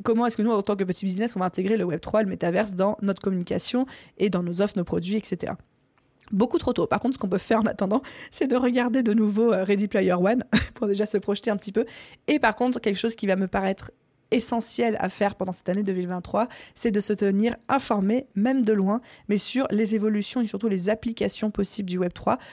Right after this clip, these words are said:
pour pouvoir, le jour où il y a une opportunité qui s'ouvre, sauter dessus et, et faire partie de, des personnes qui vont implémenter ça en premier,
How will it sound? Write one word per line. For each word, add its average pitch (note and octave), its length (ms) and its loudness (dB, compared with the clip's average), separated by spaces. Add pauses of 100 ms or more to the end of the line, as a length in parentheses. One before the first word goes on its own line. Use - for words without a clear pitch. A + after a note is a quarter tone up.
(120)
pour B3 160 0
pouvoir, A#3 340 2
le G3 80 4
jour A3 160 0
où A3 40 4
il G3 60 2
y - 20 2
a F3+ 40 2
une F#3 120 2
opportunité G#3+ 540 -2
qui - 120 -6
s'ouvre, A#3 300 0 (180)
sauter A#3 300 -2
dessus G3 400 -2 (180)
et, G3+ 180 0
et A#3+ 60 -2
faire F#3+ 160 -4
partie - 400 -4
de, G3 280 0
des F3 240 -4
personnes G#3+ 300 -4
qui F#3+ 120 -6
vont F3 100 -6
implémenter F#3+ 460 -2
ça G3 120 -2
en F#3 60 0
premier, F#3+ 380 -2